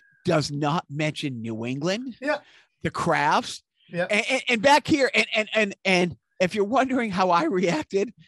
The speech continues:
Speaker 1: thought it was hysterical. It was so predictable.
Speaker 2: Yeah.
Speaker 1: It was so, he's
Speaker 2: Yeah.
Speaker 1: gonna be a big fucking baby, and people lost their shit here.
Speaker 2: Well, did
Speaker 1: People
Speaker 2: you see, so did you see the big thing with that, that, you know, that guy from that organization that I don't like to mention?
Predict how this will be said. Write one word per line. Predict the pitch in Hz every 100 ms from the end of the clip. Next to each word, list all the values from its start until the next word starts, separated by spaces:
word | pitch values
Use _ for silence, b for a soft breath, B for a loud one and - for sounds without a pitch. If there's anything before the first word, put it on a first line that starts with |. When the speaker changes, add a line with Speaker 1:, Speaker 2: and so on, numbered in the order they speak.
| _
Speaker 1:
thought | 180 160
it | 156
was | 139
hysterical. | 147 - 160 269 - - - -
It | 220 214
was | 226
so | - - 233 233 254
predictable. | - 233 196 - 175 175
Speaker 2:
Yeah. | 180 - B B B
Speaker 1:
It | 208 220
was | 214 -
so, | - 240 226 269 233
he's | B 214 202
Speaker 2:
Yeah. | -
Speaker 1:
gonna | 196 247
be | 240 233 214 226
a | 175
big | 143 185 190
fucking | - 196 185 - 196
baby, | 165 151 139 143 143 _ b b b -
and | 196 190
people | - 202 202 214 185
lost | 170 160 160
their | 170 151
shit | - 139 -
here. | 151 92 - 127 _ B
Speaker 2:
Well, | 190
did | 208
Speaker 1:
People | 208 240 208
Speaker 2:
you | 226
see, | 170
so | 160 190
did | 185
you | 202
see | 220
the | 180
big | 156 175 180 -
thing | 170 165
with | 156
that, | 151 143 123
that, | 127 135
you | 120
know, | 113
that | 110 117 113
guy | 131 151
from | 147 143
that | 131 123
organization | 127 135 120 123 131
that | 120
I | 113
don't | 120 120
like | 120 123 -
to | 117
mention? | 113 120 143 143 147